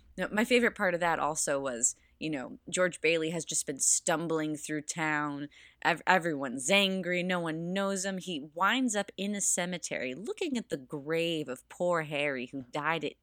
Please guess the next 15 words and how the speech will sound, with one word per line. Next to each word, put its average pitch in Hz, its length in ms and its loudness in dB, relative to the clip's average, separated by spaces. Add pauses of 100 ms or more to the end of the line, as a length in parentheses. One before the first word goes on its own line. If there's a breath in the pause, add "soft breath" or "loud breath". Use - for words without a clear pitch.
eight 165 220 -2
years 156 340 -6
old. 139 300 -2 (480 loud breath)
And 165 120 -2
he's 175 160 -2
seen 196 320 4
all 190 240 4
of 175 120 -2
this - 160 -4 (160)
horror. 156 400 2 (360 loud breath)
And 160 120 -4
it's - 140 -8 (100)
after 202 360 0
that 165 460 0
moment 170 520 -4